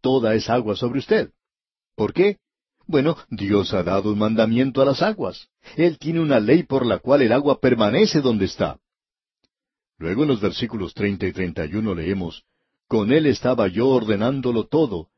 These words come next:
y era su delicia de día en día, teniendo solaz delante de él en todo tiempo. Me regocijo en la parte habitable de su tierra,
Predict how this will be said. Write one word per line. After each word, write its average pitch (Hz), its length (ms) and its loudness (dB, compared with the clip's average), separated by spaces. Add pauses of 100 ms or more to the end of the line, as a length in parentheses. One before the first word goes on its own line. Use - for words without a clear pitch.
(240)
y 101 200 0
era 156 180 4
su 139 140 -4
delicia 127 500 2
de 110 160 2
día 139 260 2
en 123 140 0
día, 120 340 2 (240)
teniendo 147 460 2
solaz 117 420 -2
delante 113 420 0
de 101 200 2
él 127 80 0
en 104 160 -2
todo 160 340 0
tiempo. 120 480 -2 (680)
Me 98 180 0
regocijo 123 680 -2
en 90 80 -4
la 82 120 -6
parte 113 400 -2
habitable 110 520 -2
de 92 120 -4
su - 180 -12
tierra, 98 500 -4